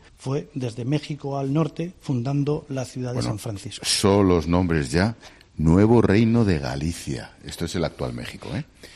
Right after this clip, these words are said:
Speaker 2: Pero es que dice, "Provincia de la Sonora". Es que el Estado mexicano se sigue llamando Sonora.
Speaker 1: Efectivamente,
Speaker 2: Ese
Speaker 1: con
Speaker 2: Estado que linda con el sur de California.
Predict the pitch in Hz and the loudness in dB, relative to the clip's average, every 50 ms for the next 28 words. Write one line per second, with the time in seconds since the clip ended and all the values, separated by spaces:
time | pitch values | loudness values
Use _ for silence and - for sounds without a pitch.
0 | - - - _ - 67 71 85 - - 107 104 - - - - - _ _ - | -20 -20 -20 _ -4 0 0 0 2 2 2 2 2 0 -8 -20 -20 _ _ -10
1 | 78 85 87 82 - - 80 73 65 - _ _ - _ - 87 82 80 76 85 | -6 -6 -6 -6 -4 -4 -4 -4 -4 -6 _ _ -12 _ 0 2 4 4 6 6
2 | 107 123 120 - - - 135 131 131 127 - - - 80 78 76 82 78 76 76 | 6 4 4 2 0 2 4 4 2 2 -2 -6 -8 -6 -2 2 2 4 4 4
3 | 90 117 127 - _ _ - - - - 73 71 78 92 95 80 64 - - - | 2 0 -2 -4 _ _ -14 -10 -6 -4 -2 0 0 0 0 0 -2 -4 -8 -10
4 | - 101 - - 113 101 95 - - - - 98 104 117 117 113 113 104 117 92 | -10 -8 -6 -4 -4 -4 -4 -4 -6 -4 -4 -2 -2 -2 -4 -6 -6 -6 -6 -6
5 | - 104 123 123 - - 82 - 82 92 101 104 76 80 82 90 87 - - 69 | -4 -6 -6 -8 -10 -10 -10 -8 -8 -8 -6 -6 -6 -6 -6 -8 -8 -8 -10 -10
6 | 69 92 127 123 - - - - - - - - - 107 107 120 117 110 120 123 | -10 -10 -12 -12 -14 -16 -20 -20 -20 -20 -20 -18 -16 -10 -8 -6 -6 -4 -4 -6
7 | 127 123 - - - - 123 113 98 98 101 90 - 98 92 98 95 95 98 110 | -6 -8 -8 -6 -6 -4 0 0 0 0 0 -2 -2 -4 -4 -4 -4 -2 -2 -2
8 | 107 107 - - 104 101 104 107 107 107 104 104 104 104 101 92 - - 104 98 | -2 -2 -4 -4 -2 0 0 0 0 -2 -2 -4 -6 -6 -6 -8 -8 -8 -8 -6
9 | 101 107 - 98 90 - - 92 98 98 - - | -6 -8 -8 -8 -8 -8 -8 -8 -8 -10 -12 -14